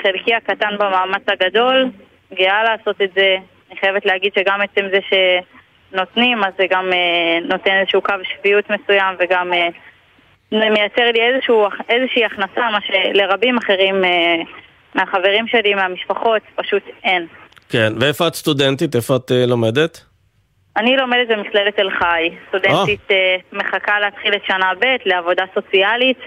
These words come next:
Speaker 1: במסלול פרקטיקה לשינוי מדיניות.
Speaker 2: כן, אנחנו נדבר תכף עם מישהו ממכללת תל חי, כי זו באמת מכללה שצריכה ללמוד תחת, אה, אה, כל המצב הביטחוני הזה,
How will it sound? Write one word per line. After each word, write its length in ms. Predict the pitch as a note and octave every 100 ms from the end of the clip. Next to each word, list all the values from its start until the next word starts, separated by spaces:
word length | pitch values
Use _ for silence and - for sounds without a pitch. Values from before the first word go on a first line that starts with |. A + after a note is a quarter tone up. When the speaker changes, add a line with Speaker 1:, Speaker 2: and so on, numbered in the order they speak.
| - _ _ _
Speaker 1:
במסלול 500 | F3+ F3+ F3+ G3 F#3+
פרקטיקה 480 | F#3+ F#3+ - F#3+ F#3
לשינוי 340 | F3+ F#3 F#3
מדיניות. 520 | F3+ F3 F3 F3 F3 - - - _ _ -
Speaker 2:
כן, 220 | A#2+ A2
אנחנו 200 | B2 D3+
נדבר 300 | C#3+ C#3+ F3+
תכף 340 | D#3 A#2 G2+
עם 80 | A2+
מישהו 280 | A#2 A2 A#2+
ממכללת 460 | A2 G2+ B2 B2 -
תל 140 | A#2
חי, 220 | F#3 F#3+ D3
כי 80 |
זו 60 | B2+
באמת 240 | B2 B2+
מכללה 460 | C3 A#2 B2 B2 B2
שצריכה 500 | A#2+ A#2 G#2 A2+ B2+
ללמוד 340 | B2 A#2+ B2 A#2
תחת, 440 | A#2+ C#3 A#2+ B2
אה, 260 | A#2+ A#2 A2+ - - - - - -
אה, 600 | - A2+ A2+ A2+ A#2 A2+ A2+
כל 240 | - A#2+ A#2+
המצב 640 | A#2 A2+ A2 A2 B2 A#2+
הביטחוני 640 | A#2+ A#2 A2+ G#2 A#2+ C#3 G3
הזה, 520 | E3+ A#2 A#2 B2